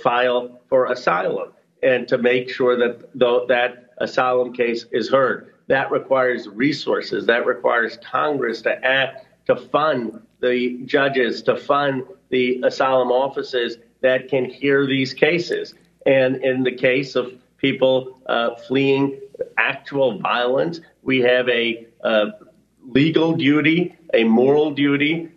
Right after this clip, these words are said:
uh, to make sure that, that, that we are a country that accepts asylum. Uh, of course, we don't want people coming with, uh, fraudulent claims, but that can only be adjudicated if they, if we beef up,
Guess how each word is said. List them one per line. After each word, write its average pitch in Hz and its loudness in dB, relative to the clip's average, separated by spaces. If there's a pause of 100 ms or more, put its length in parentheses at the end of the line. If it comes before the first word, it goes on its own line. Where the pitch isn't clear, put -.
uh, 127 2
to 147 -2
make 135 0
sure 135 0
that, 139 -2
that, 131 0
that 135 2
we 131 2
are 135 4
a 135 0
country 135 -2
that - 0
accepts - -2
asylum. - -2 (300)
Uh, 127 2
of 139 -4
course, 151 0
we 147 -2
don't 135 2
want 131 0 (320)
people 135 0
coming 135 2 (160)
with, 127 2 (240)
uh, 127 4 (320)
fraudulent 135 0
claims, 156 0
but 123 -2
that 143 0
can - -2
only 151 0
be 135 -2
adjudicated 127 0 (140)
if 139 0
they, 139 4
if 139 -2
we 139 4
beef 147 2
up, - -2